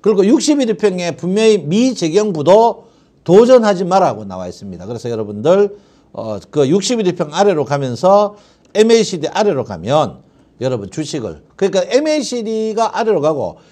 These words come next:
캔들이 육십일 평 아래 갈수록 어떤 종목을 만져야 되겠습니까? 육십일 평과 엠에이씨디가 위쪽에 있는 종목들을 만져야 된다. 이걸 제가 여러분들한테 오늘 뼈저리게 이야기를 하겠다. 이렇게 볼 수 있습니다.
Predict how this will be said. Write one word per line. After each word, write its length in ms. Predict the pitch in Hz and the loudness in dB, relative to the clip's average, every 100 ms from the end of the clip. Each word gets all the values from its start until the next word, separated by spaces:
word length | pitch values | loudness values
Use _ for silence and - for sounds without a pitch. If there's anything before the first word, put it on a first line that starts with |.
| _ - | _ -2
캔들이 480 | 247 269 254 240 208 | 0 2 0 -2 -2
육십일 440 | 220 269 240 202 | -4 -6 -6 -6
평 160 | 165 208 | -6 -8
아래 220 | 220 247 | -4 -2
갈수록 520 | 160 131 127 196 208 202 | -2 -4 -2 0 2 0
어떤 260 | 202 247 | -2 -2
종목을 320 | 220 214 175 | -4 -4 -6
만져야 260 | 143 135 131 | -6 -4 -4
되겠습니까? 680 | 104 104 104 101 87 73 - _ _ _ - | -4 -8 -10 -14 -12 -16 -18 _ _ _ -2
육십일 580 | 196 220 269 247 196 147 | 0 0 -4 -2 -2 -4
평과 640 | 165 143 151 196 202 196 _ - | -6 -2 2 2 2 -6 _ 0
엠에이씨디가 1120 | 226 247 247 202 202 175 170 151 190 202 156 | 2 4 2 0 -4 -2 -2 4 4 4 2
위쪽에 440 | 143 147 349 311 | -4 0 2 4
있는 240 | 190 139 127 | 2 -2 -6
종목들을 880 | 123 117 82 - 202 202 233 254 - _ _ _ - | -6 -6 -10 -4 -2 2 4 4 0 _ _ _ 0
만져야 460 | 151 208 190 156 | 2 2 2 0
된다. 340 | 123 110 101 92 | 0 -6 -10 -8
이걸 260 | 170 262 269 | -2 -2 0
제가 220 | 208 143 | 0 0
여러분들한테 420 | 131 117 104 - | -2 -4 -8 -10
오늘 400 | 131 104 95 139 _ _ | -10 -10 -10 -14 _ _
뼈저리게 460 | - 240 247 233 208 | 2 4 4 -2 -6
이야기를 460 | 110 107 87 107 127 | -6 -8 -8 -10 -8
하겠다. 420 | 113 110 78 - _ - | -8 -8 -12 -16 _ -12
이렇게 360 | 110 107 139 | -10 -6 -6
볼 200 | 120 117 | -4 -6
수 100 | 110 | -8
있습니다. 480 | 101 - 92 73 69 | -10 -12 -14 -14 -18